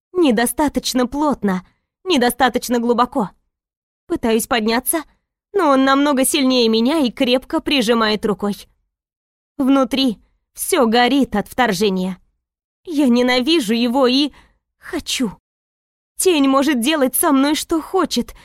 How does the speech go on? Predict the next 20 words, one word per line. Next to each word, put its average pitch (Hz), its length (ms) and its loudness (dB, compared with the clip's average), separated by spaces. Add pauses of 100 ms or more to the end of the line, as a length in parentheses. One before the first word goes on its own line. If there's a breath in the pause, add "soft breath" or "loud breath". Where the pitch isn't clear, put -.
(280 soft breath)
но 381 120 0
я 285 160 4
не 277 100 2
признаю, 311 520 0
что - 220 -4
мне 254 220 4
это 262 120 0
нравится. 240 540 -2 (880)
Пусть 226 340 0
берёт 247 420 0
моё 233 300 2
тело, 196 400 -2 (520)
но 285 160 4
я 240 180 2
не 233 140 2
пущу 262 420 -2
его 202 380 0 (140)
в - 60 -20
свою 233 400 0
душу. 190 380 -4